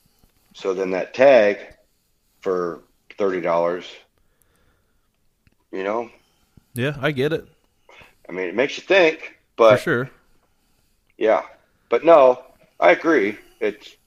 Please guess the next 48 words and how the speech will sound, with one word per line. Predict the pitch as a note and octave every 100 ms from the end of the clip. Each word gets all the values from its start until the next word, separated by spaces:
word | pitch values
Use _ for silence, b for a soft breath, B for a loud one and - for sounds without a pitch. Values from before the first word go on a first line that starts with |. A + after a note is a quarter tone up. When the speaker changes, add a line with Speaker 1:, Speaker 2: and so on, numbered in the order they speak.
| -
Speaker 1:
it | C3
sucks. | - B2+ C2 - - _ _ _ b b b b b b _ -
Speaker 2:
'Cause | B2
I | F3
know | F3 D3+
in | A2+
cer-, | - C3+
in, | C3 G#2
you | B2+
know, | B2 A2+
in |
other | B2+ D#3+
states, | - G#2+ A2 A#2 - -
um, | A2 G#2 G#2 G2+ G2+ - -
I'll, | G2+ -
I'll | - A2
make | A#2 A#2 A2 - - -
Kentucky | B2 - B2+ A#2+ A2+ G#2+
an |
example. | G#2 G2+ G2+ G#2 G2+ G2+ F#2+ b b b b _
Um, | A#2 G#2 G2+ G2 G2 - _ _ _ _ _ -
you | A2+
know, | G2
I, | G2+ - G#2
I |
know | G#2+
some | A2+ G#2
people | A#2 A2 G#2
down | G#2 G#2
there, | G#2 A#2+ A#2
and | G2+ G2
they | A2 B2+
have, | C#3+ A2 G#2 - b b -
I |
don't | G#2+ A#2+
know |
if | B2+
they | B2
still | - C#3 B2
have | A#2+ A#2
it. | A#2+
I | A#2
could | A#2+ B2
be | B2
wrong | A#2 A2+ A2
on | G#2+
this. | G#2 G#2 - - B B B
Uh, | A2 G#2 G2+